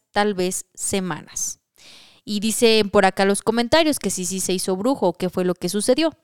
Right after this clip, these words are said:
Él contesta, "Es verdad, dice mi abuelo que regresó, pero como con déficit de atención. Su formación no se cumplió porque ellos decidieron devolverlo por el sufrimiento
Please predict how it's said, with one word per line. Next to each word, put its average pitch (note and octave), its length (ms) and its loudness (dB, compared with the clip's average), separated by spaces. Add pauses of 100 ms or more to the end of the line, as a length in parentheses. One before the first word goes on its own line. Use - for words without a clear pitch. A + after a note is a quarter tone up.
(340)
Él F#3+ 180 -4
contesta, G#3+ 680 2
"Es A3 160 0
verdad, C4 400 4
dice A3+ 260 -2
mi A#3 100 -2
abuelo G#3 360 2
que G#3 100 -2
regresó, F#3+ 500 0
pero F#3+ 280 0
como F#3 300 -4
con F#3+ 260 -4
déficit G3+ 500 -4
de F#3 140 -4
atención. G3+ 480 -4 (340)
Su - 200 -10
formación A3+ 580 0
no A3+ 80 -2
se A#3+ 160 0
cumplió A#3 460 0
porque G3+ 500 -4
ellos G#3+ 300 0
decidieron G3+ 600 -2 (180)
devolverlo G#3+ 680 2
por A3 240 2
el G#3+ 100 0
sufrimiento F3 720 -8